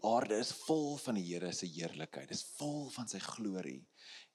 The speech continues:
En die, ehm, hier is ons ene, Jesaja ses, ons het ook nou net Jesaja gelees, maar,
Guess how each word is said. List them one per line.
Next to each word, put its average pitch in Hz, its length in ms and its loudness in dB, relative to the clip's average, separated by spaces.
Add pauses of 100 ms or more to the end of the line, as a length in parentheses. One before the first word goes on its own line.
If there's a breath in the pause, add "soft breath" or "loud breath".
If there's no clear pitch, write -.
(120)
En 110 160 8
die, 110 220 8
ehm, 90 400 4
hier 101 100 2
is 117 80 0
ons 107 80 -2
ene, 92 240 4
Jesaja 92 400 4
ses, - 380 0
ons 98 100 -6
het 113 80 -4
ook - 80 0
nou 110 80 8
net 90 160 4
Jesaja 85 320 4
gelees, 80 400 0
maar, 85 160 -4